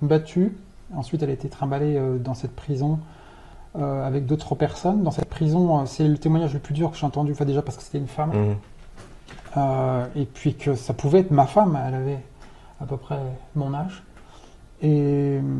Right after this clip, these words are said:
Speaker 1: elle, ce qu'elle a vu, donc non seulement elle m'a raconté pendant trois heures les tortures qu'elle a subies,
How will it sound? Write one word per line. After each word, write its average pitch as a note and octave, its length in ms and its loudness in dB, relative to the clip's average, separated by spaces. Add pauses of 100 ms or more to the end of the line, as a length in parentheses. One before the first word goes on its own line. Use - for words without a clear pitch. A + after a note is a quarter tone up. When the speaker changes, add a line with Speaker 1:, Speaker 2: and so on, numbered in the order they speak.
(460)
Speaker 1:
elle, F3 320 4
ce - 120 -14
qu'elle E3 160 4
a D#3 60 6
vu, D#3+ 340 4
donc C#3+ 220 2
non E3 120 6
seulement F3 500 6
elle D3+ 100 2
m'a D#3 120 8
raconté D#3 380 4
pendant C#3+ 360 0
trois D#3 440 4
heures D#3 340 2
les C3 80 -4
tortures - 340 -10
qu'elle - 100 -4
a - 60 -2
subies, F3 340 -2